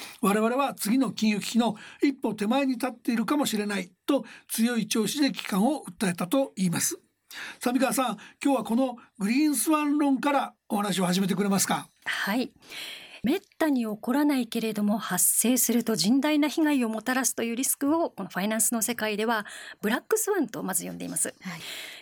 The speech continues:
Speaker 2: 金融危機や自然災害などがこれに当たると言われています。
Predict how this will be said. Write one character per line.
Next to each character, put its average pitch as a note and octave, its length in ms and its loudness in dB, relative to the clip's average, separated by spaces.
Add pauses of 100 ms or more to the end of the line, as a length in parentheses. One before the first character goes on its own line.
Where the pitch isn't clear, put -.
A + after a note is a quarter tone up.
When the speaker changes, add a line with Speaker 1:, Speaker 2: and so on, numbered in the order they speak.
(100)
Speaker 2:
金 D#4+ 240 4
融 F#4 140 2
危 - 120 -6
機 F4+ 140 2
や E4+ 80 2
自 G#3 240 -2
然 C4+ 260 2
災 C#4 320 2
害 B3 220 2
な B3 80 2
ど D4 100 4
が C4 240 2
こ - 140 -6
れ G#3 80 2
に G3 100 0
当 F#3+ 80 -2
た G3 80 -4
る G3 80 -2
と F#3+ 80 -6
言 F#3 60 -2
わ F#3 80 -4
れ F3+ 40 -8
て F#3+ 120 -8
い - 20 -2
ま G3 80 -2
す。 - 180 -2